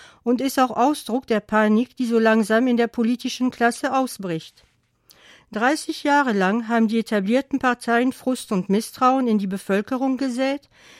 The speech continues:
im Namen der Globalisierung und des Wachstums. Das Ergebnis ist europaweit in den Wahlurnen schmerzhaft zu spüren.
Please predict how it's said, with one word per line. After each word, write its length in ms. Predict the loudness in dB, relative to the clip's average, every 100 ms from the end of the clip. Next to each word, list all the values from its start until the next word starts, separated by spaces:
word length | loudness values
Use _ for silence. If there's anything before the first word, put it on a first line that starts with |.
| -8
im 220 | 2 4 6
Namen 280 | 6 4
der 140 | 4 2
Globalisierung 880 | 2 2 2 2 0 0 2 2 2
und 140 | 0
des 220 | 0 0
Wachstums. 760 | -2 -2 -6 -8 -6 -6 -8 -14 _ _ _ _ _ _ _ _
Das 200 | -2 2
Ergebnis 640 | 2 4 2 2 2 2 0
ist 240 | -6 -2
europaweit 720 | 0 0 0 0 2 2 2
in 100 | 0
den 220 | 2 2
Wahlurnen 640 | 2 2 2 2 2 2 -2
schmerzhaft 600 | 0 0 0 -2 -4 -4
zu 180 | -8 -8
spüren. 640 | -8 -4 -2 -2 -4